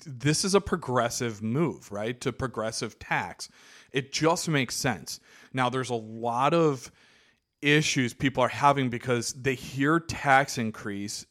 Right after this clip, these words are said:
and all of a sudden they freak out. And as Kevin pointed out, this affects,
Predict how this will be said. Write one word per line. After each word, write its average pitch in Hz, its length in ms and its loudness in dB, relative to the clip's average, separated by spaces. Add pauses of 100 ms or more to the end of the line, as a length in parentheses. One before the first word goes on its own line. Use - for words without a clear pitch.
and 117 220 -2
all 123 220 4
of 131 80 0
a 135 60 0
sudden 113 340 -2
they 107 120 -4
freak 98 380 -10 (100)
out. 87 340 -6 (340)
And 110 140 -6
as 104 160 -6
Kevin 101 400 -10
pointed 95 380 -12
out, 123 380 -2
this - 180 -8
affects, 104 440 -6